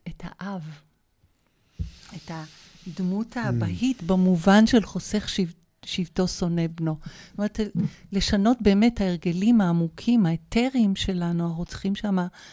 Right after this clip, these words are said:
Speaker 1: את החוסך שבטו בתוכנו, בתוכנו,
Speaker 2: את
Speaker 1: את ה-,
Speaker 2: היסוד
Speaker 1: את ה-,
Speaker 2: הגברי,
Speaker 1: כן,
Speaker 2: היותר
Speaker 1: היסוד הגברי
Speaker 2: קשוח.
Speaker 1: יותר, לא יודעת אם קשוח, אבל שמחנך אותנו,
Speaker 2: Mhm.
Speaker 1: שכן, שאני בעצם,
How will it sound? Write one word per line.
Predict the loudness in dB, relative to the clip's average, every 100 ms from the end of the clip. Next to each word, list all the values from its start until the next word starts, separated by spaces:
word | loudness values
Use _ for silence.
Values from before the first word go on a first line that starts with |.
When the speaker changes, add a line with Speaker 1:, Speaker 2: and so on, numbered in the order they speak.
| -20 _ _
Speaker 1:
את | -10 -10
החוסך | -6 -4 -4 -4
שבטו | -4 -6 -4 -2 0
בתוכנו, | -2 -4 -6 -2 2 2 2 -4 _ -14
בתוכנו, | -14 -8 -10 -10 -10 -6 -6 -8
Speaker 2:
את | -8
Speaker 1:
את | -6
ה-, | -6 -6 -8
Speaker 2:
היסוד | -6 -2 2
Speaker 1:
את | 2 2
ה-, | 2 -2 -12 -14
Speaker 2:
הגברי, | -2 0 0 -2 2 4 4 0 -14 -20 -8
Speaker 1:
כן, | -2
Speaker 2:
היותר | 0 0 -2
Speaker 1:
היסוד | -4 -4 0 2
הגברי | 2 2 0 0
Speaker 2:
קשוח. | 2 6 8
Speaker 1:
יותר, | 8 6 -2 -2 -6 -8 -4
לא | 0 2 4
יודעת | 4 4 4
אם | 2
קשוח, | 4 0 4 4 4 0
אבל | 0 2 2
שמחנך | 0 0 0 0 -8 -20 -20 _ -4 -2 -2 -2 0 0 -2
אותנו, | -4 -2 -2 -2 -6
Speaker 2:
Mhm. | -8
Speaker 1:
שכן, | -8 -6 -4 -4 -4 -6
שאני | -8 -8 -6 -6
בעצם, | -10 -12 -12 -12